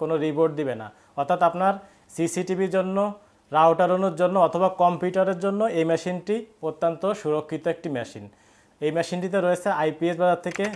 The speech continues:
দুই বছরের অফিসিয়াল ওয়ারেন্টি, রয়েছে পাঁচ বছরের ফ্রি সার্ভিস ওয়ারেন্টি এবং এই মেশিনটি যারা কুরিয়ারের মাধ্যমে দেশের যে কোনো প্রান্ত থেকে ক্রয় করবেন, রয়েছে সাত দিনের রিপ্লেসমেন্ট ওয়ারেন্টি। অর্থাৎ যদি মেশিনটি কুরিয়ারে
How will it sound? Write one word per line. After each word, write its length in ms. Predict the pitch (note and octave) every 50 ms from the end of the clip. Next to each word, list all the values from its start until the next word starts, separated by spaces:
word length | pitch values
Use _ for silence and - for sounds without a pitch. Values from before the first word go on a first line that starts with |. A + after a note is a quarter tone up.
| C3+ B2+
দুই 100 | D3+ D#3+ D#3+ D#3+
বছরের 300 | E3 D#3 - F3 F3+ E3+ E3 D#3
অফিসিয়াল 380 | - - F3+ D#3+ - F#3 F3+ F3+
ওয়ারেন্টি, 360 | F#3 F#3+ F#3+ F3+ F3+ - G#3+ G#3+ G#3+ - _ _ _ _ C#3
রয়েছে 260 | D3 D#3+ D#3+ D#3+ F#3+ F#3+ F#3 -
পাঁচ 140 | F3 E3 D#3 C#3+ D3+
বছরের 360 | E3 D#3 - F3+ F#3 G3+ A3 G#3+ - -
ফ্রি 140 | - D#3+ E3 E3 -
সার্ভিস 300 | D#3 D3 C#3+ D#3 D#3+ D3+
ওয়ারেন্টি 340 | D3 B2 A#2 A#2 A2 - G#2+ G#2 - - - - _ - D#3
এবং 100 | D#3+ E3 F3
এই 40 | E3+ E3+
মেশিনটি 300 | E3+ E3 F3+ F3 F3 F#3 F3+ F#3
যারা 140 | F#3+ G3 G3 F#3+ G3
কুরিয়ারের 380 | E3+ E3 D#3+ F3 F3+ F3+ F#3 F#3 F#3
মাধ্যমে 300 | F#3 E3+ D#3+ F#3+ G3 G3+ E3 D3+
দেশের 240 | D#3 D3 F3+ F3 D3+ D3
যে 80 | E3+ E3 -
কোনো 120 | E3 E3+ F3 E3
প্রান্ত 180 | F3+ F3 E3 -
থেকে 140 | F#3 F3 F#3 F3+
ক্রয় 200 | F3+ F3 E3+ E3+ E3+
করবেন, 260 | F3+ E3+ E3 F#3 G3+ A3 - - - - - - - C#3
রয়েছে 220 | D3+ D#3+ D#3 - F3+ - -
সাত 160 | - D#3+ D#3+ C#3+ C#3+
দিনের 200 | E3 E3+ F#3+ F3+ D#3 D#3+
রিপ্লেসমেন্ট 460 | D#3+ D#3+ E3 E3 E3 E3+ - E3+ D3+
ওয়ারেন্টি। 340 | C#3 B2+ B2 A2+ G#2+ - G#2 F#2+ _ _ _ _ _ _ - C#3+
অর্থাৎ 280 | D3 C#3+ - - F#3 F3+ D#3 D3
যদি 160 | E3+ E3 F3 E3+ D#3+
মেশিনটি 480 | D3+ D#3 - E3 E3+ F3 E3+ F#3 G3 G#3 G#3 - - _ _ _ _ _
কুরিয়ারে 320 | D#3 D#3 E3 E3+ F3 F#3